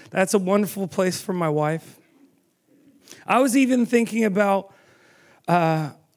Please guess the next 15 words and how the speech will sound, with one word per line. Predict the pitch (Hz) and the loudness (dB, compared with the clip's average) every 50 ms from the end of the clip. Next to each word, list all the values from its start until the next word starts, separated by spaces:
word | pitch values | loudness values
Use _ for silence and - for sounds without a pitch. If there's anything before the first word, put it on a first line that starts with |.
| _ _ _ _ | _ _ _ _
the | 170 180 185 | -2 -2 2
baby | 160 208 202 220 220 196 214 180 | 4 4 2 2 2 0 -2 -2
that's | 165 156 139 - - | -2 -4 -4 -6 -6
coming. | - 156 135 117 107 107 107 107 - - _ _ - - _ _ _ _ _ _ _ _ | -6 -6 -6 -6 -8 -14 -20 -20 -20 -20 _ _ -20 -20 _ _ _ _ _ _ _ _
And | 170 175 196 | -4 -2 0
I | 208 | 0
was | 220 220 - - | 0 -2 -2 -2
thinking, | - 247 240 - 233 233 226 220 208 185 - - _ _ _ _ | -2 -2 -2 0 0 -2 -2 -2 -2 -4 -8 -16 _ _ _ _
you | 220 240 311 | 0 2 2
probably | - - - 247 226 233 208 | 2 2 0 2 2 2 2
read | 165 170 175 175 | 4 2 0 0
some | - 190 202 190 | -2 -4 -4 -4
books | 160 147 139 139 - - - - - - _ _ _ _ _ _ _ _ _ _ _ _ _ _ _ _ _ _ _ _ _ - | -2 -4 -4 -6 -6 -8 -10 -10 -12 -16 _ _ _ _ _ _ _ _ _ _ _ _ _ _ _ _ _ _ _ _ _ 0
on | 170 185 190 | 0 0 2
babies. | 160 165 147 147 120 - 135 147 - - - | 2 0 0 0 0 0 0 0 0 0 0